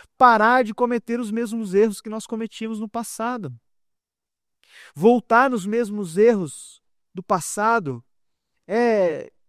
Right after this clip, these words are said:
talvez ignorância daquilo e da, da obra que Deus e que Jesus fez por nós na cruz.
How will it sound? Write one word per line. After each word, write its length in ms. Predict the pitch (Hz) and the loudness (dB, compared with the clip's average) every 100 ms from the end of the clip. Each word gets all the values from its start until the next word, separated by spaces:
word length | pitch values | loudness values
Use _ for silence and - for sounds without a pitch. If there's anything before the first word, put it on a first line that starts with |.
| _ _ _ _ _ _ _ _ _ _ _ _ _ - | _ _ _ _ _ _ _ _ _ _ _ _ _ -8
talvez 380 | 214 202 240 | -4 -2 -2
ignorância 800 | 202 220 233 214 208 262 262 196 | -4 -6 -2 0 2 2 0 -4
daquilo 600 | 170 190 - 233 269 226 | -4 -4 -6 -2 0 2
e 40 | 165 | 2
da, 260 | 175 196 | 2 0
da 160 | 170 196 | 2 2
obra 400 | 208 277 247 220 | 6 6 6 2
que 160 | 202 214 | 0 -4
Deus 580 | 165 226 240 226 - - _ _ | 4 8 8 6 -6 -20 _ _
e 40 | 175 | -10
que 120 | 214 | -4
Jesus 400 | 196 208 214 - | 0 0 -2 -6
fez 260 | - 208 | 0 0
por 160 | - 202 | -2 -8
nós 220 | 185 196 | -6 -4
na 120 | 185 | -6
cruz. 520 | 180 143 120 107 - | -10 -12 -14 -14 -20